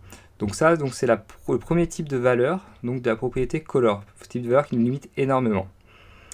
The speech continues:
Alors heureusement, nous avons donc deux autres types de valeurs pour cette propriété qui sont beaucoup plus précises, euh, des valeurs qu'on dit hexadécimales et un type de valeur qui s'appelle R G B, donc pour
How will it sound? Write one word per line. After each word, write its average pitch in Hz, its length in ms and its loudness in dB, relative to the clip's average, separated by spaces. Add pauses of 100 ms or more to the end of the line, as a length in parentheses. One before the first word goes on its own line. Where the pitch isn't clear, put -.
(440)
Alors 107 280 0
heureusement, 160 600 2 (500)
nous 120 160 0
avons 117 560 4
donc 110 260 2
deux 175 200 2
autres 180 240 0
types 151 240 -8
de 131 80 2
valeurs 123 320 4
pour 104 100 -12
cette 104 160 -4
propriété 107 680 0 (120)
qui - 80 -18
sont 113 100 -2
beaucoup 160 320 2
plus 156 140 -6
précises, 170 560 -4 (720)
euh, 113 360 6
des 113 160 0
valeurs 143 320 4
qu'on 117 120 2
dit 110 220 -2 (120)
hexadécimales 151 1000 0 (540)
et 123 380 6
un 123 100 4
type 151 180 -8
de 143 80 -8
valeur 135 340 2
qui - 120 -16
s'appelle 143 420 -2 (180)
R 165 200 0
G 135 180 -2
B, 110 300 2
donc 107 200 -4
pour 104 160 -2